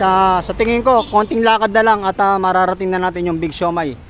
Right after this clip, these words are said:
ni Idol Pugay T V. Ayun, parang may natatanaw na akong, ah, Big Siomai dito. Ayun, oh. Yung banda, oh. Eto na, mga idol,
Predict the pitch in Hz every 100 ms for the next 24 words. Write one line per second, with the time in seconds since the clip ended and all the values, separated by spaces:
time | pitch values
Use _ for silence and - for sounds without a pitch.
0 | - - 147 165 160 156 165 151 143 147
1 | 143 - 135 123 110 220 285 160 233 254
2 | 262 254 247 240 233 226 226 214 208 208
3 | 202 196 190 185 180 - - - - -
4 | - - 185 - 190 190 190 143 110 -
5 | - - - - - - 135 139 143 120
6 | - - - - - - - - - -
7 | 185 190 220 - - - - - - -
8 | - - - - - - - 127 117 143
9 | - - - - - - - - - -
10 | - - - - - - - 117 147 175
11 | 226 254 233 233 233 247 202 277 262